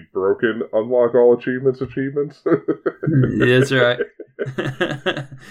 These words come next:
Speaker 1: So,
Speaker 2: now, now watch
Speaker 1: yeah,
Speaker 2: it
Speaker 1: it
Speaker 2: not
Speaker 1: looks like a
Speaker 2: work
Speaker 1: good
Speaker 2: when I get
Speaker 1: list.
Speaker 2: that far. I'll let you know soon enough. I'll have all the achievements. I don't know, man. I can't. I'm having trouble with the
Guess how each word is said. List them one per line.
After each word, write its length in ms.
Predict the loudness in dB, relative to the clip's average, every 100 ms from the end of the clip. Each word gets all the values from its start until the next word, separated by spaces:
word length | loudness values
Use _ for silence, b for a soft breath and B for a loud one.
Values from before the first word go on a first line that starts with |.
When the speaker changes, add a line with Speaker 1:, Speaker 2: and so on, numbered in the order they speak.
| -18 -2
Speaker 1:
So, 160 | 4
Speaker 2:
now, 320 | 4 4 0 -6
now 240 | 0 2
watch 220 | 4 4
Speaker 1:
yeah, 60 | 4
Speaker 2:
it 20 |
Speaker 1:
it 40 | 2
Speaker 2:
not 160 | 2 0
Speaker 1:
looks 20 |
like 60 |
a 40 | -2
Speaker 2:
work 100 | 0
Speaker 1:
good 140 | 0
Speaker 2:
when 80 | 2
I 40 | 2
get 100 | 2
Speaker 1:
list. 100 | -2
Speaker 2:
that 160 | -10
far. 540 | -10 -8 -6 -8 -12 -4
I'll 200 | 0 2
let 200 | 2 -2
you 60 | -6
know 200 | -6 -8
soon 220 | -8 -8
enough. 260 | -6 -8 -2
I'll 140 | 0
have 140 | 0
all 140 | 0 -4
the 60 |
achievements. 360 | -6 -8 -8 -2
I 100 | 0
don't 120 | 2
know, 180 | 0 -4
man. 280 | -4 -6 -6
I 60 | -4
can't. 320 | -4 -4 -8
I'm 140 | -4 0
having 200 | 0 2
trouble 260 | 0 0
with 160 | 0 -2
the 360 | -2 -2 -6